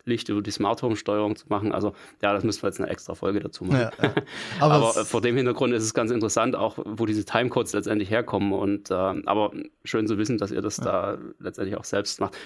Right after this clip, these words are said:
Speaker 1: Kann, kann man sich das so vorstellen, dass dann irgendwie da einer an seinem Rechner sitzt und, und den Film tatsächlich in einen V-L-C-Player lädt? Oder
Speaker 2: <laughs>
Speaker 1: ist es eigentlich wahrscheinlich schon ein
Speaker 2: Ähm,
Speaker 1: bisschen komplizierter,
Speaker 2: da ist,
Speaker 1: oder?
Speaker 2: da ist der Punkt, äh, wir können die Filme, wenn die Filme frisch zu uns kommen,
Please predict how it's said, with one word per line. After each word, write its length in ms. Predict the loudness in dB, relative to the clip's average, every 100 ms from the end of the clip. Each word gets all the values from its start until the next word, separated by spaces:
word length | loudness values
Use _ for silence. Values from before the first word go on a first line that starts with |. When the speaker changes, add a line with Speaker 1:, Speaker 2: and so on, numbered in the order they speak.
| -2
Speaker 1:
Kann, 160 | 0
kann 100 | 2
man 80 | 2
sich 100 | 2
das 140 | 0
so 100 | 0
vorstellen, 380 | 2 0 2 2
dass 120 | 2 0
dann 100 | 0
irgendwie 240 | 2 2
da 120 | 2
einer 260 | 2 0 0
an 100 | 0
seinem 180 | 0 0
Rechner 260 | 0 0 0
sitzt 320 | 0 -2 -2
und, 220 | -2 -2
und 200 | -4 -2
den 120 | -2
Film 240 | 0 0 0
tatsächlich 340 | 0 0 2
in 60 | 2
einen 80 | 2
V-L-C-Player 760 | 2 2 2 -2 0 0 2
lädt? 340 | 2 0 0 0
Oder 100 | 0 0 0 2
Speaker 2:
<laughs> 260 | 4 6 4
Speaker 1:
ist 60 | 2
es 140 | 2
eigentlich 180 | 2 2
wahrscheinlich 320 | 2 6 6
schon 80 | 8
ein 40 |
Speaker 2:
Ähm, 40 | 6
Speaker 1:
bisschen 180 | 2
komplizierter, 580 | 0 0 0 0 4 6
Speaker 2:
da 40 | 6
ist, 80 | 4 2
Speaker 1:
oder? 100 | 6
Speaker 2:
da 180 | 6
ist 100 | 6 4
der 100 | 2
Punkt, 420 | 4 4 2 2
äh, 220 | 4 4 4
wir 120 | 4
können 160 | 4 4
die 80 | 4
Filme, 480 | 6 6 6 2 -2 -10 _ _ _ _ _ _ _ -20 -20 _
wenn 340 | 4 6 8
die 200 | 6 4 0
Filme 340 | 0 2 4
frisch 280 | 4 0 2
zu 160 | 0
uns 240 | 2 0 0
kommen, 320 | 0 0 -2